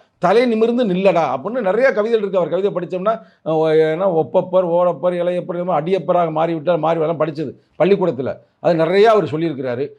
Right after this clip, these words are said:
அவ்வளவு பெரிய அறிஞர்கள் வந்து தமிழர்கள் சொன்னதை நம்ம ஃபாலோ பண்ணுவோம். அதனால யார் எப்படியோங்க, நீ என்னமோ நாங்க வந்து கூட்டம் எடுக்கனால பேசுறோம் அப்படிலாம் இல்லை. எங்கள் தலைவர் ஆரம்பத்திலிருந்தே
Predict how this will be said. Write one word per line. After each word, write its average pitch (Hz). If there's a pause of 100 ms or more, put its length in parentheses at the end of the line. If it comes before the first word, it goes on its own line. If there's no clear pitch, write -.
(120)
அவ்வளவு 247
பெரிய 202
அறிஞர்கள் 208
வந்து 143
தமிழர்கள் 175
சொன்னதை 175
நம்ம 208
ஃபாலோ 247
பண்ணுவோம். 120 (180)
அதனால 165
யார் 185
எப்படியோங்க, 208 (200)
நீ 165
என்னமோ 202
நாங்க 185
வந்து 220
கூட்டம் 220
எடுக்கனால 196
பேசுறோம் 175
அப்படிலாம் 175
இல்லை. 139
எங்கள் 202
தலைவர் 185 (300)
ஆரம்பத்திலிருந்தே 190